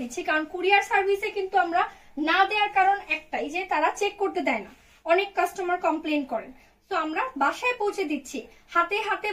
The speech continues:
পৌঁছে দিচ্ছি ঢাকার বাহিরে। নিশ্চিন্তে আপনি দোকানে এসে যেভাবে প্রোডাক্টটা purchase করতেন, সেম ভাবে আপনারা আমাদের কাছ থেকে অনলাইনেও নিতে পারবেন। দাম only ছয়শো পঞ্চাশ। দেখেন, কত সুন্দর একটা color, অনেক সুন্দর।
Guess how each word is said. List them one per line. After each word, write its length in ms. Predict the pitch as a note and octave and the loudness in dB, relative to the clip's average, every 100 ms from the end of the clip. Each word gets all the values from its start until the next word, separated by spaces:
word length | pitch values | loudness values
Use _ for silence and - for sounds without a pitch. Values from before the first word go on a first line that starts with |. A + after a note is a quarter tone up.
| F4+ | -2
পৌঁছে 240 | F4+ F4 C#4+ | 0 0 -2
দিচ্ছি 300 | C#4 - C4+ | -4 -6 -6
ঢাকার 340 | C#4+ C#4+ C#4+ | -4 -2 0
বাহিরে। 340 | D4 D4+ A3+ - - - - | 0 0 -2 -6 -16 -20 -2
নিশ্চিন্তে 500 | F4 F#4+ - G#4+ G#4 | -2 0 -4 -2 2
আপনি 260 | F#4+ F#4 F#4 D#4 | 2 2 0 -2
দোকানে 260 | D#4 F4+ G4 | 0 0 0
এসে 140 | F#4+ E4+ | -2 -2
যেভাবে 300 | F4 F#4 F#4 F#4 | 0 2 0 0
প্রোডাক্টটা 380 | F4+ F#4 F#4 F#4+ F#4+ | 0 0 0 -4 -2
purchase 320 | F#4 G4 G4 - | -2 -2 -6 -6
করতেন, 260 | G4+ - C#5+ - - _ | -4 -4 -6 -8 -20 _
সেম 180 | A#4+ A#4 A#4 | 2 2 2
ভাবে 180 | A4+ A4+ G4 | 2 6 6
আপনারা 260 | F#4 F#4 F4+ E4 | 6 2 2 0
আমাদের 220 | D#4 D#4 | -2 -2
কাছ 100 | E4 D#4+ | -4 -4
থেকে 140 | F4 A#4 E4+ | -4 -2 0
অনলাইনেও 400 | E4+ F4 F#4 G#4 F#4+ | 0 2 2 2 0
নিতে 160 | D4+ A#3+ | 0 0
পারবেন। 260 | B3 A3+ A#3 - - - C#4 | 0 -2 -6 -14 -20 -14 2
দাম 180 | F4 F#4 F#4+ | 4 4 2
only 200 | F#4+ B4+ | 0 -2
ছয়শো 260 | - F#4 G4 | 4 4 4
পঞ্চাশ। 220 | E4+ C4+ C4 C#4+ | -6 -6 -4 -4
দেখেন, 200 | D4 G#4 D#4+ | -4 -6 -4
কত 140 | D#4 G4+ G4+ | -4 -6 -8
সুন্দর 280 | G4+ G#4+ A#4 F#4+ | -10 -6 2 2
একটা 160 | D#4 C4+ B3+ | 2 -4 -6
color, 240 | A3 A3 - _ _ | -6 -8 -14 _ _
অনেক 380 | D#4+ F4+ G4 G#4 - | -2 0 2 -2 -4
সুন্দর। 280 | F4+ C#4+ | -4 -2